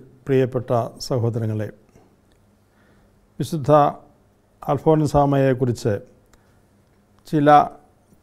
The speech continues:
ചിന്തകൾ പങ്കുവയ്ക്കുവാൻ ഏറെ ആഗ്രഹമുണ്ട്.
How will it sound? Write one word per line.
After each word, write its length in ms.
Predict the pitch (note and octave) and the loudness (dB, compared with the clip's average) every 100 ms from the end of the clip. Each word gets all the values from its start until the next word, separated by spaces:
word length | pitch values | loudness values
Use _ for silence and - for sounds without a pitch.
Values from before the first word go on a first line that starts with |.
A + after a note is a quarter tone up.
| _ _ - | _ _ -12
ചിന്തകൾ 360 | D3+ C3 C#3 C3 C3 | -6 0 2 2 0
പങ്കുവയ്ക്കുവാൻ 640 | C3 C3 B2 B2+ B2+ A#2+ G#2+ - _ _ _ _ _ _ _ _ _ _ _ _ _ C#3 | 0 0 -2 -2 -2 -2 -4 -12 _ _ _ _ _ _ _ _ _ _ _ _ _ -4
ഏറെ 140 | B2+ A#2+ A#2+ | -2 0 -2
ആഗ്രഹമുണ്ട്. 680 | C3+ C#3+ C#3 A#2 F#2+ F2 | -2 -2 0 -2 -4 -12